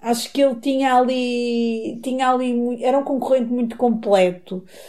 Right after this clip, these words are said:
Ah, acho que ele ainda não tinha dado nem metade daquilo que poderia dar. Acho que era um concorrente que, que trazia ali muita bagagem e que,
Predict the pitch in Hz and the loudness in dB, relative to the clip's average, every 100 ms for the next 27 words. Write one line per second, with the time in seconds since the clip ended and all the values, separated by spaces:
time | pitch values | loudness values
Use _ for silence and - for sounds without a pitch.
0 | - - - 202 202 226 262 247 233 240 | -20 -6 2 4 4 2 4 4 4 2
1 | 233 240 240 220 220 214 202 214 208 202 | 0 2 2 4 4 4 2 -2 -2 -4
2 | 202 226 262 247 226 233 196 202 202 190 | -2 0 0 -2 2 2 2 0 -2 -4
3 | - 202 202 202 185 180 165 165 180 - | -8 -2 0 2 2 0 0 0 -4 -10
4 | - - - - - - - 226 226 - | -20 -20 -20 -20 -20 -14 2 4 4 0
5 | - 262 254 233 226 - - - 254 269 | -2 0 0 -2 -4 -18 -8 2 4 4
6 | 240 262 226 226 247 233 226 - 240 233 | 2 0 2 4 4 2 -4 -2 0 2
7 | 226 - - 254 247 240 240 240 240 233 | 0 -6 0 4 4 6 6 6 4 2
8 | 240 233 233 226 208 208 202 196 202 196 | 2 4 4 4 4 6 4 4 0 0
9 | 214 - 226 226 226 - 220 208 202 196 | -6 -8 -4 -4 -4 0 2 4 4 4
10 | 190 190 180 175 180 160 131 123 - | 2 4 2 2 -2 -2 -4 -4 -8